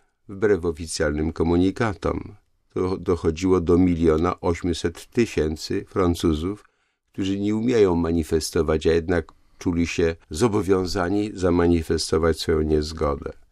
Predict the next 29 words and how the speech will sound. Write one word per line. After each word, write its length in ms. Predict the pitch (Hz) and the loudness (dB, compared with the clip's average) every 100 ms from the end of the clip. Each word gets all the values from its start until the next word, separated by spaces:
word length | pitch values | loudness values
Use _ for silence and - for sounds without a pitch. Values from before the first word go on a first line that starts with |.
| _ _ _ - | _ _ _ -10
Ano 220 | 147 156 | -2 0
zbierają 500 | 113 107 101 98 98 | 0 2 4 4 2
owoc 640 | - 87 95 98 - - _ _ _ - | 0 0 0 0 -4 -12 _ _ _ -12
swojej 440 | - - 87 85 | -4 2 4 4
głupoty 560 | 78 90 85 80 - 85 | 2 0 2 0 0 -2
w 100 | 80 | -2
głosowaniu. 720 | 80 82 90 87 76 - - _ _ _ _ - | -2 -2 -2 -4 -4 -6 -10 _ _ _ _ -6
Pan 200 | 90 87 | -4 -2
Holland 600 | - 87 80 85 - - | 2 2 2 -2 -6 -8
przeszedł 720 | - 85 78 87 82 82 85 - - | -2 -2 0 -2 0 -2 -4 -6 -2
demokratycznie. 960 | 113 95 87 78 - 78 - - - 87 _ _ _ _ _ | 0 0 -2 -4 -4 -10 -6 -8 -8 -16 _ _ _ _ _
W 40 | |
parlamencie 640 | 90 87 85 82 78 - | -2 0 2 2 0 0
mają 300 | 85 82 82 | 0 2 0
większość, 760 | 85 82 78 - - - - - _ | 2 2 2 -4 -6 -14 -20 -20 _
w 80 | - | -6
Senacie 480 | - 87 85 - 87 | 0 2 0 -2 0
mają 320 | 87 92 92 | 0 2 2
większość, 720 | 87 76 - - - - - _ - | 2 0 -4 -12 -12 -16 -20 _ -4
w 60 | |
Radzie 320 | 87 87 85 | 0 2 0
Konstytucyjnej 880 | 82 92 85 92 85 90 - 90 90 | 0 0 2 2 2 0 2 4 4
mają 300 | 87 92 95 | 2 2 2
większość. 720 | 104 90 78 - - - - _ _ _ _ - | 2 0 0 -8 -10 -16 -18 _ _ _ _ -2
Więc 200 | 85 82 | -2 -2
wszystko 380 | - 104 - 92 | -2 -4 2 2
ma 160 | 92 | 2
pozory 520 | 80 95 85 98 90 82 | 2 0 2 2 2 -2
prawa, 560 | 90 87 78 82 101 | -4 -4 -4 -6 -8